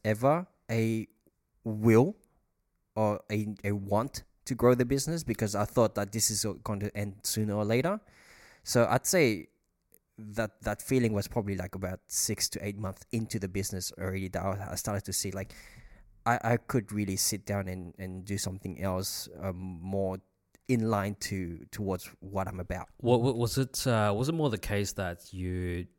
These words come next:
Speaker 2: sort of saw the limit of it, or was it more that you just didn't really see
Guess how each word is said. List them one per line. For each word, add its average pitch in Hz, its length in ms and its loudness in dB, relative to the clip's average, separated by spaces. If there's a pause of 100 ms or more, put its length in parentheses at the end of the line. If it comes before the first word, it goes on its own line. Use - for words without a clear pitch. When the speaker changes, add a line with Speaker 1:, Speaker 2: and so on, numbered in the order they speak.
Speaker 2:
sort - 220 -2
of 82 80 -2
saw 95 240 0
the 87 60 -2
limit 101 340 2
of 143 160 2
it, 170 60 2
or 95 120 0
was 92 160 -2
it 95 60 -2
more 95 200 -2
that 92 280 -4
you 101 60 -4
just - 440 -6 (1400)
didn't 113 280 2
really 98 200 0
see 92 720 -4